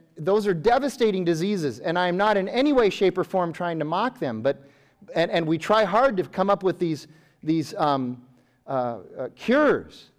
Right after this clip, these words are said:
a-, and it would be great if we could do that, but, but do you understand how much worse it could be? How the epidemic proportions that, that this veil, there is, there's got to be a veil of common grace that God has thrown over this world to keep us from what could really happen.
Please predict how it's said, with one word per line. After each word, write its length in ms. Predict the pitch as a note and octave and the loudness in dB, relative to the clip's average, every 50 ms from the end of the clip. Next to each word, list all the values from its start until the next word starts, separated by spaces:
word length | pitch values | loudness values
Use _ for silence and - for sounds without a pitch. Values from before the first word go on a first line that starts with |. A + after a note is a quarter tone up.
| _ _ _ _ _ _ _ _ _ _ - | _ _ _ _ _ _ _ _ _ _ -10
a-, 160 | - D#3+ - F3+ | -8 -8 -6 -4
and 100 | E3+ F#3 | -4 -2
it 80 | G3+ | 0
would 140 | F#3 F3+ E3+ | 0 2 2
be 100 | F3+ F3+ | 0 0
great 280 | D3 E3 G3+ A#3 C4+ C4 | 2 4 2 2 2 0
if 100 | A#3+ - | -4 -4
we 100 | A3+ G#3 | -4 -6
could 220 | - - F3+ D#3 | -4 -4 -4 -4
do 220 | D3 G#3 C4 C#4+ C4 | -2 -4 -2 0 0
that, 340 | A#3 D#3 A#2+ G#2 - - C#3 | 0 0 0 -2 -4 -2 0
but, 300 | F3 F3 F3+ - - - _ _ _ _ _ _ | 0 0 0 -4 -20 -20 _ _ _ _ _ _
but 140 | - F#3+ G3 | -6 -4 -2
do 80 | D3+ F3+ | 0 2
you 60 | G#3+ | 2
understand 440 | C4 C#4 C#4 - - A#3 A#3 B3 A3 | 2 2 -2 -4 -2 -2 0 0 0
how 80 | A3+ | 0
much 180 | A3+ G3+ - - | 0 0 -2 -2
worse 320 | C3 D3+ F3+ A3+ A#3 - | 0 2 2 2 2 0
it 100 | A#3+ G#3+ | -6 -6
could 200 | - G3 E3 D3 | -4 -4 -4 -2
be? 260 | C#3 E3+ G3 A#3 C4 B3+ | -2 -2 -2 -2 -4 -4
How 300 | F3 E3+ E3+ E3+ E3 - - - - _ - | -2 0 0 0 0 -2 -8 -20 -20 _ -6
the 220 | D#3 E3 - - - | -2 -2 -2 0 2
epidemic 680 | A3 B3 D4 - D4+ A#3+ F#3+ A#3+ B3 C4+ D4 - - | 0 2 2 2 0 2 2 2 4 4 2 0 0
proportions 760 | - G#3 - - - G#3+ A#3+ C4 B3 - D#4 D4+ D4+ D4+ C#4+ | -2 -2 -2 2 4 4 4 4 2 0 -2 -2 -2 -2 -4
that, 240 | - F#3 F3+ F3 - - - - | -2 -2 -2 -2 -4 -8 -12 -4
that 240 | D#3+ F#3 G3 G3 F#3 | 0 0 0 2 2
this 200 | E3+ G3 F3+ - | 2 2 2 2
veil, 460 | D#3 D3 D3 G3 A3 B3+ D4 D4+ D4 - | -2 -2 2 2 4 4 4 4 2 0
there 240 | G3+ G3 C4+ D#4 D#4+ | 2 2 2 4 4
is, 160 | D4+ A3 A3 | 2 0 -2
there's 280 | A3+ G#3+ C4+ C#4 B3+ G#3+ | 0 2 4 4 4 2
got 300 | F3+ B3+ C4+ D4 E4 - | 0 0 0 0 0 -2
to 80 | D#4 | -2
be 160 | A#3 B3 B3 A3+ | 0 0 2 2
a 80 | G3 | 2
veil 380 | E3 D#3 F#3+ G#3+ A#3+ C4+ C4+ B3+ | 2 4 4 4 6 6 6 4
of 100 | G3+ - | 4 2
common 340 | - G#3+ A3+ A3+ A3 G#3 F#3 | 0 0 0 0 0 0 0
grace 360 | E3 F3+ G3 G3 F#3 - - | 0 2 4 2 2 0 -2
that 100 | D#3+ D3+ | -4 0
God 240 | C#3 D#3 E3 E3+ D#3 | 2 2 2 2 2
has 140 | C#3+ - | -2 -4
thrown 260 | - E3 E3 E3 D#3+ D#3+ | -6 -4 -2 -2 0 0
over 160 | D#3 C#3+ C#3 | -2 -2 0
this 180 | C#3 C3 C3 | -2 -2 -2
world 260 | C3+ C#3+ D3 C#3+ C3 A#2+ | -2 -2 0 0 0 -2
to 60 | B2 | -4
keep 240 | A#2+ - D#3 - - | -6 -6 -6 -6 -8
us 80 | A#2 | -10
from 160 | - - B2 | -12 -10 -8
what 140 | B2 A#2+ A#2 | -8 -8 -8
could 140 | - A2+ G#2 | -8 -10 -8
really 240 | G#2+ A2 G#2+ G2+ F#2 | -8 -8 -8 -8 -8
happen. 400 | G2 G2+ G2 F#2+ G2 F2+ D#2+ | -10 -10 -12 -12 -14 -16 -20